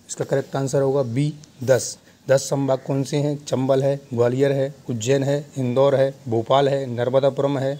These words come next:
सागर है, जबलपुर है, रीवा है एवं शहडोल है। ये दस संभाग हैं मेरे प्यारे साथियों। चलो अगला next question, वर्तमान में मध्य प्रदेश में कितने ज़िले हैं?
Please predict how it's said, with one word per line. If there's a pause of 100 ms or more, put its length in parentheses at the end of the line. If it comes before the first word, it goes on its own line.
(120)
सागर
है,
जबलपुर
है,
रीवा
है (460)
एवं
शहडोल
है। (840)
ये (140)
दस
संभाग
हैं
मेरे
प्यारे
साथियों। (380)
चलो
अगला
next
question, (280)
वर्तमान
में
मध्य
प्रदेश
में
कितने
ज़िले
हैं?